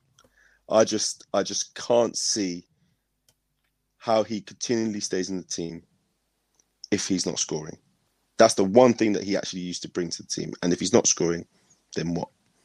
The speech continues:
But then I'm like, okay, if he's not playing, who do we play? But at this point, like, I'm, I wouldn't say, I'm, I'm not done with him. No,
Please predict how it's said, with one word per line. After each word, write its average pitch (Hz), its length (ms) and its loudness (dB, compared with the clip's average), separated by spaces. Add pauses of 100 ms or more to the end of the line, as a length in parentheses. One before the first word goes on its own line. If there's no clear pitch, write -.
(240)
But 98 100 6
then 92 160 8
I'm 95 260 6
like, 87 280 2
okay, 82 220 0
if - 80 -10
he's 90 160 -2
not - 120 -4
playing, 82 320 0 (280)
who 101 80 4
do 90 100 0
we 85 100 -2
play? - 200 -4 (1000)
But 127 240 10 (260)
at 107 140 6
this 107 120 -4
point, 90 320 -4
like, 90 220 -2 (140)
I'm, 90 300 -4 (720)
I - 60 -18 (320)
wouldn't - 240 4
say, 98 440 8
I'm, 104 220 4
I'm - 120 6
not 135 160 8
done 104 180 8
with 85 100 -4
him. 87 220 -8
No, 104 180 2